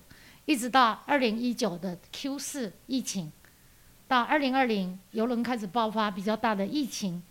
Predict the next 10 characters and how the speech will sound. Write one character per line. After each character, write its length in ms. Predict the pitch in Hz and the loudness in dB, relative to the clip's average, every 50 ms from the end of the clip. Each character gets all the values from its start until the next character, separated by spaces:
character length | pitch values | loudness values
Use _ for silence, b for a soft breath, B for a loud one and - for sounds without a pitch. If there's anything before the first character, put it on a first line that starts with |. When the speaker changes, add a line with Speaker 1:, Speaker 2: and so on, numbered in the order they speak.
| B B B B B - | B B B B B -2
Speaker 2:
被 180 | 262 240 214 | 0 0 0
传 280 | 202 - - 202 185 196 | 0 -2 -4 -2 -2 0
染， 180 | 208 190 160 - b b b b b b b b b b - - | 0 -2 -4 -6 b b b b b b b b b b -6 -2
没 100 | 214 208 | 0 2
办 160 | 214 254 247 | 4 4 2
法， 220 | 220 208 185 160 175 | 2 0 -2 -4 -6
他 140 | - 190 220 | -6 -6 -6
暂 320 | 214 - 311 277 233 202 196 | -2 2 2 2 2 2 -2
停 220 | - - 190 165 | -4 -6 -6 -4
了。 180 | 175 185 165 | -4 -6 -6